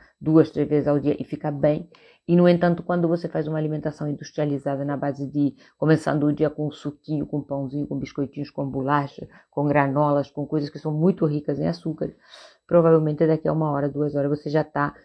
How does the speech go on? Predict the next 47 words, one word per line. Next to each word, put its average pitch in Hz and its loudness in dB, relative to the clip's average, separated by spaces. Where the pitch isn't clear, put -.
com - -2
aquela 147 0
queda 147 0
de 139 -4
energia, 151 0
com 156 -8
aquela 143 -6
vontade 139 -6
de 139 -4
beliscar 143 -2
mais, 147 0
e 147 -2
você 143 -4
vai, 147 -4
vai 131 -2
correr 139 -4
pro - -16
pão 143 -6
de 156 -6
queijo, 170 0
pro - -12
mais 131 -6
biscoito, 160 -2
pro, 135 -4
pra 131 -2
bolachinha, 143 -2
pro, 120 -8
pra 127 -4
barrinha 135 -4
de 135 -10
cereal, 147 4
e 151 0
aí 151 0
por 156 -10
diante, 160 4
aquilo 156 -8
vai 151 2
ser, 151 0
vai 151 0
se - 0
repetir 160 0
seis, 156 2
sete, 143 0
oito 147 -2
vezes 147 -2
ao 143 0
dia. 131 -8